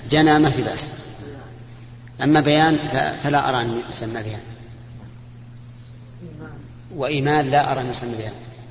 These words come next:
بإيمان، لأن فيه شيء من التزكية. وأبرار كذلك ذكرناه، ما فيها شيء. نعم.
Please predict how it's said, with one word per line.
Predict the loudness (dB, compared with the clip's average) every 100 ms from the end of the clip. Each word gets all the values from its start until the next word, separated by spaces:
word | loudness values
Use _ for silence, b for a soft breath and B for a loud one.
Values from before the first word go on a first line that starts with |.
| -6
بإيمان، | -2 0 0 -2 -8 -14 -16 -16 -18 -18 -14 -8
لأن | -6
فيه | -2 -2
شيء | 0 0
من | -2
التزكية. | -2 -4 -4 -12 -14 -16 -16 -18 -18 -18 -18 -18 -18 -18 -18 -18 -18 -18 -18 -18 -18 -18 -18 -18 -18 -2
وأبرار | 2 4 4 2
كذلك | 0 -4 -6 -8
ذكرناه، | -4 -2 -4 -8 -14 -14 -16 -18 -18 -18 -18 -18 -18 -18 -18 -18 -18 -18 -20 -20 -18 -18 -20 -20 -20 -20 -20 -4
ما | -2
فيها | 0 -2
شيء. | -6 -12 -14 -14 -14 -14 -14 -16 -16 -16 -16 -16 -18 -18 -18 -18 -18 -18 -6
نعم. | -6